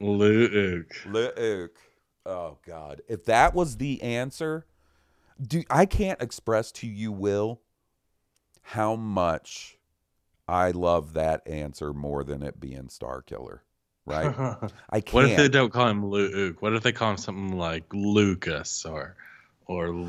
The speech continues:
Speaker 2: They don't have
Speaker 1: Lewis?
Speaker 2: to call him Luke. Yeah, I think it would be best if they did, right? Just because. Why not at this point? But
Speaker 1: <laughs>
Speaker 2: if that, if, if it was like, "Ooh, bad clone of Luke,"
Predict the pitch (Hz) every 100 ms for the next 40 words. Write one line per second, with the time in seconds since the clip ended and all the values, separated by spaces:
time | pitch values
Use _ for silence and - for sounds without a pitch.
0 | 87 101 208 262 151 165 156 139 - 135
1 | 127 101 107 92 90 101 - 76 64 -
2 | _ _ _ _ _ _ _ _ _ _
3 | _ _ - 135 120 143 123 110 92 104
4 | 87 90 - 87 - 80 67 80 73 78
5 | 95 _ _ _ _ _ 78 82 78 _
6 | _ _ - 90 139 127 - 90 76 62
7 | 62 - _ 92 76 85 82 76 67 -
8 | - - - 65 62 _ _ _ _ _
9 | - 98 185 127 92 - - - 90 104
10 | 95 - 101 95 95 - 123 120 135 131
11 | 123 120 117 107 95 113 98 104 90 -
12 | 107 117 113 98 80 101 104 107 - 104
13 | 104 101 92 85 92 120 85 -